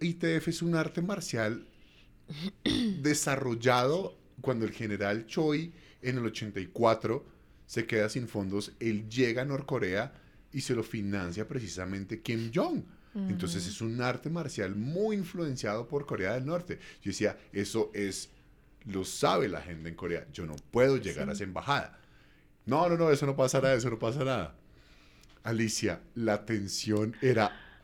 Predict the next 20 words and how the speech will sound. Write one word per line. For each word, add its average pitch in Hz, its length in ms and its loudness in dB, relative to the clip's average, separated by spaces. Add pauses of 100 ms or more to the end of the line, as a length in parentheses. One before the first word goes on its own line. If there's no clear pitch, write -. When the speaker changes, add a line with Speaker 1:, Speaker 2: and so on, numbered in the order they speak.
(100)
Speaker 1:
palpable 120 880 6
porque 175 320 0
Speaker 2:
Ay, 175 60 0
Speaker 1:
yo - 80 4
me, - 100 0
Speaker 2:
no. 175 80 -6
Speaker 1:
eh, 202 220 -4
eh, 135 240 -6
la 117 100 2
entrevista, 101 520 0
claro, 104 200 -4
estaba 85 460 -4
ella 117 360 2 (360)
hablando 104 640 2
de 98 180 -8
su 127 220 -2
proyecto, 131 640 0
estaba 82 300 -2
buscando 92 500 -2
fondos 104 580 0